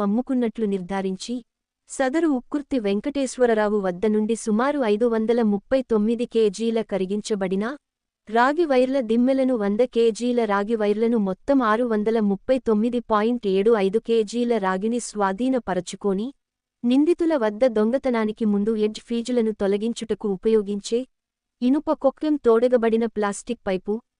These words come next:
రెండు ఇనుప రెంచులు, నిందితులు నేరం చేయటానికి వాడిన రెండు వాహనములను స్వాధీనపరుచుకున్నారు.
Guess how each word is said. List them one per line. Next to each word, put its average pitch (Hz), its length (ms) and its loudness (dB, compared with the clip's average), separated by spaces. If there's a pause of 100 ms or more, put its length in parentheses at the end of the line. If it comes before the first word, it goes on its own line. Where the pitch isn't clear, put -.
(280)
రెండు 254 300 6
ఇనుప 269 340 2
రెంచులు, 220 480 0 (460)
నిందితులు 294 500 2
నేరం 240 440 4
చేయటానికి 233 640 2
వాడిన 202 360 2 (100)
రెండు 208 220 2
వాహనములను 202 720 0
స్వాధీనపరుచుకున్నారు. 214 1400 -2